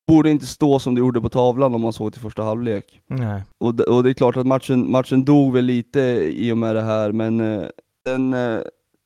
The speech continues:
Speaker 1: sen så tar, eh, Runar bollen igen här i slutet av, av matchen, så tar han bollen, kör någon slags slalom innan han dunkar in, eh, fem noll också, som någon slags crescendo på hela, hela grejen.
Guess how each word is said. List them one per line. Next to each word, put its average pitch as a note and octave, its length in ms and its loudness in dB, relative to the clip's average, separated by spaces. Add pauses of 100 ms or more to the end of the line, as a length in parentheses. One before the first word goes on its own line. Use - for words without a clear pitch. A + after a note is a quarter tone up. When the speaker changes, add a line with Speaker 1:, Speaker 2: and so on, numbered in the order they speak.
(140)
Speaker 1:
sen B2+ 100 -8
så C3 100 -12
tar, B2+ 360 2
eh, A#2 540 0
Runar C3 340 2
bollen B2+ 360 0
igen B2+ 320 -2
här A#2 140 -4
i A#2 180 -4
slutet C3 520 -2
av, A2 280 -2
av A#2 180 -4
matchen, B2 380 -4
så A2+ 80 -8
tar A2+ 220 0
han A2+ 120 -2
bollen, A#2 480 -2 (240)
kör A#2 240 0
någon A2 120 -2
slags A2+ 300 -6
slalom A#2 540 0
innan A2 220 -2
han A2 280 -4 (400)
dunkar A#2 540 -2
in, A2 300 -2
eh, G2+ 200 -4
fem A2+ 320 -4
noll A2 200 -4
också, G#2 420 -8
som G#2+ 160 -8
någon G#2+ 80 -4
slags G#2+ 240 -8
crescendo A2 600 -6
på G#2 140 -6
hela, G#2 400 -4 (320)
hela A2+ 100 0
grejen. G#2+ 540 -2